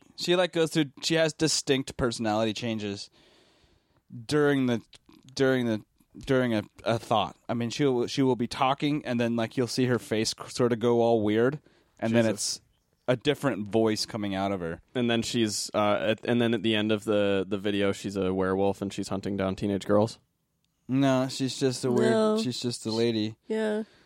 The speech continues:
Speaker 1: But she'll, like, she'll be talking in her, her normal voice, and then she'll be a fucking five-year-old who's obsessed with Mister Happy from those old, those old children's books from the eighties.
Speaker 2: That's disturbing.
Speaker 1: It's,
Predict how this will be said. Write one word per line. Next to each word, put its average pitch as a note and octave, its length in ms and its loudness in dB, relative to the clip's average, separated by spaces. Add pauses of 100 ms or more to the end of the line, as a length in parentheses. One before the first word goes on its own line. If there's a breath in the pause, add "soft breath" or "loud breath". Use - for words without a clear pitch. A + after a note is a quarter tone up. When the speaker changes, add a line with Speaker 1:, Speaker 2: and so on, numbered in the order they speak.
(160 soft breath)
Speaker 1:
But C#3+ 140 0
she'll, D#3+ 240 0
like, C#3+ 280 0
she'll D#3 180 0
be C#3 120 2
talking C#3 460 0
in C3 80 2
her, B2 320 0
her C#3 260 0
normal C3 480 0
voice, A#2 380 0
and A#2+ 80 -6
then A#2 140 0
she'll A#2+ 180 0
be A2 180 0
a G#2 100 0
fucking G#2+ 640 -6
five-year-old A2+ 1040 2 (500 soft breath)
who's A2+ 240 0
obsessed A2+ 460 -2
with G2 240 -6
Mister G#2+ 300 -4
Happy G2+ 440 -4
from G#2+ 300 -6
those F#2+ 240 -6
old, G#2 240 -2 (560)
those G#2 180 -4
old F#2+ 240 -2 (180)
children's A2+ 420 -2
books - 260 -6
from G#2 160 -6
the D2 80 -2
eighties. G2+ 460 -2 (300)
Speaker 2:
That's C3 300 -2
disturbing. G2 540 -6 (580)
Speaker 1:
It's, A#2 260 0